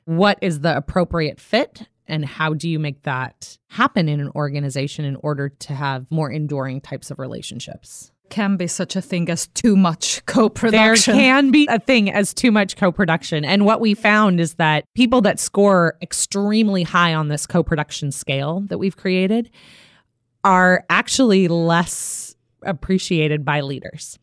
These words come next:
Speaker 1: And our feeling about that is that those people endorse this co-production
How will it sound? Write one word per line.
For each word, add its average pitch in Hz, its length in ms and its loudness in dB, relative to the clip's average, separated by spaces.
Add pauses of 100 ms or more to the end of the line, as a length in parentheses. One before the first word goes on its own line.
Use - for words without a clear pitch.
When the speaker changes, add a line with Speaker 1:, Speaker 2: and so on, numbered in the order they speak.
(260)
Speaker 1:
And 190 140 2
our 170 300 2
feeling 262 340 2
about 147 240 -2
that 139 180 0
is 151 140 -4
that 156 220 -4
those 185 260 2
people 202 580 2
endorse 196 600 0
this 180 180 -2
co-production 156 1040 -2